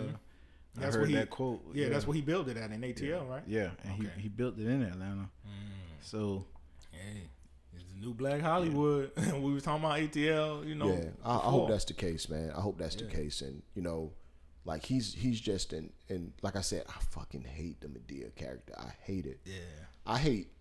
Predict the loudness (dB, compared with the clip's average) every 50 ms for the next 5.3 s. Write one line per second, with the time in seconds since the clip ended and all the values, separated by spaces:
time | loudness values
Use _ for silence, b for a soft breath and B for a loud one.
0 | -6 -2 2 4 4 4 2 2 -2 -2 -2 -2 -2 2 2 2 2 2 -2 -6
1 | -4 -2 0 2 2 2 0 0 -2 -2 -2 -2 -4 -4 -6 -6 -10 -8 -8 -10
2 | -10 -12 -16 -16 -6 -4 -2 -2 -2 -4 -4 -2 -4 -2 -2 -2 -6 -8 -8 -6
3 | -6 -2 6 6 8 8 8 8 8 6 6 6 4 4 4 2 2 4 4 8
4 | 8 8 8 10 10 10 10 8 8 4 4 4 4 4 4 0 -2 0 0 2
5 | 2 2 2 2 0 -2